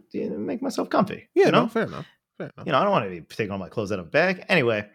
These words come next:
Speaker 1: you know, you and I were together, and, um, it's a two bedroom, right?
Speaker 2: Mm-hmm.
Speaker 1: I don't wanna make it seem like this is, this is a weird situation, right? It's gonna get weird,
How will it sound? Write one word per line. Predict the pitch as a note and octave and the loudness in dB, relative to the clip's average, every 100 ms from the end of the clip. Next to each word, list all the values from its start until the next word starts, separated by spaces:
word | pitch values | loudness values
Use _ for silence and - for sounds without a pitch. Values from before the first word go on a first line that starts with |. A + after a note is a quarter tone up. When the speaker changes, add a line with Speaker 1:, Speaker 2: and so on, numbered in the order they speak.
| - - - _ - | -20 -20 -20 _ -2
Speaker 1:
you | |
know, | G3 | 2
you | D3 F#3+ | 4 4
and | F#3+ | 6
I | F3+ F3 | 8 8
were | E3+ | 8
together, | - D3 D#3 D3+ D3+ - | 4 6 8 6 4 2
and, | C#3+ B2 A#2+ | 2 4 6
um, | A#2+ A#2 G#2+ G2 _ _ _ _ _ _ _ _ _ _ C#3 | 6 6 4 -2 _ _ _ _ _ _ _ _ _ _ -12
it's | |
a | D3+ | -4
two | A3+ | -2
bedroom, | D#3 C3 F#2+ E2 - _ - | 6 6 4 -6 -16 _ -4
right? | G#2+ G#2 | -2 -2
Speaker 2:
Mm-hmm. | A#2 A2 | -6 -10
Speaker 1:
I | A2 | -4
don't | A#2+ | 0
wanna | A#2 | 0
make | G#2+ | 0
it | F#2 | -4
seem | G#2+ F#2+ | -6 -6
like | F2+ | -6
this | F2 E2 | -8 -8
is, | D#2 | -10
this | F#2+ | -10
is | F2 | -8
a | E2+ | -6
weird | F2+ D#2+ | -6 -6
situation, | - - D#2 - - - - | -10 -12 -12 -10 -12 -14 -8
right? | - - - - | -6 -4 -6 -6
It's | - | 2
gonna | D#3 | 2
get | G#2 C#2 | 2 -4
weird, | C#2+ C2+ - | -8 -12 -12